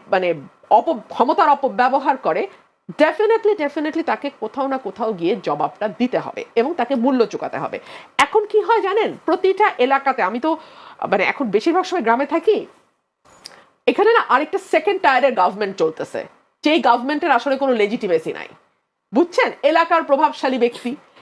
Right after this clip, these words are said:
এলাকার মাতব্বর, এলাকার, আহ, সামাজিকভাবে যিনি,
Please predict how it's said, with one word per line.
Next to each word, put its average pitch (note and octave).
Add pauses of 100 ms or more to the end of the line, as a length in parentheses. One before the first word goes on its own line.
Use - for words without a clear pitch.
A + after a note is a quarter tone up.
(140)
এলাকার D#4+
মাতব্বর, A3+ (260)
এলাকার, D#4
আহ, A#3
সামাজিকভাবে A#3
যিনি, G3